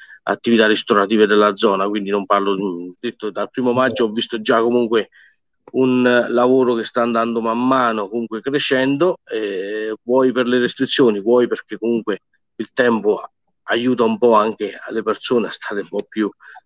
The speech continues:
eh, solari, <laughs> diciamo, e quindi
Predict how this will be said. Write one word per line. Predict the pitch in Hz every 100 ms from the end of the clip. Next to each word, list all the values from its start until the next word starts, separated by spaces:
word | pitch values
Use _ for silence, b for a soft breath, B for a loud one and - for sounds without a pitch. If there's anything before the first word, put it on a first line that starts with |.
| _
eh, | - 107
solari, | 110 135 120 101 104 165 - B - _ - -
<laughs> | - - - - - - - _
diciamo, | - 104 107 - 123 117
e | - 143 143
quindi | - 131 127 120 117